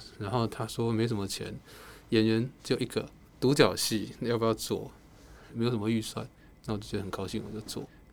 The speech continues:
我记得那很，很好笑，他们排练的地方是在某一栋大楼的屋顶，然后我就去，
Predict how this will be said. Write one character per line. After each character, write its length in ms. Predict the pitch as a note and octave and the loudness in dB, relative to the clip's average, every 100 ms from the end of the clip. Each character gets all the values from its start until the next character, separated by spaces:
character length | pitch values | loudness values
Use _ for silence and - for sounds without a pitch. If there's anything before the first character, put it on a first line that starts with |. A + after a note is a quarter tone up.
| - | 4
我 140 | D3 | 8
记 80 | A3 | 12
得 100 | G3+ | 12
那 100 | G3+ | 12
很， 180 | F3+ D#3 | 12 12
很 40 | |
好 180 | D3+ C3 | 12 10
笑， 280 | A2 B2 G#2 | 8 6 8
他 120 | F#3+ | 6
们 80 | D#3 | 6
排 240 | - A2+ C3 | 6 6 8
练 120 | C#3 | 8
的 60 | |
地 140 | A#2+ B2 | 8 4
方 180 | A#2 A#2 | 4 2
是 80 | |
在 160 | A#2+ A#2 | 2 2
某 240 | G2 F2 | 2 -2
一 40 | G2+ | 0
栋 340 | A#2+ G#2 G2+ A2+ - | 2 2 0 -8 2
大 160 | C#3 G#2+ | 6 6
楼 160 | F2+ | 4
的 140 | G2 F#2+ | 0 0
屋 160 | G#2 | -2
顶， 340 | G#2 A2+ D3+ D#3+ - - - | -4 -6 -6 -10 -16 -20 -8
然 80 | G#2+ | -6
后 80 | G#2 | -4
我 60 | |
就 100 | G2+ | -4
去， 360 | G2 - G#2 | -6 -4 -6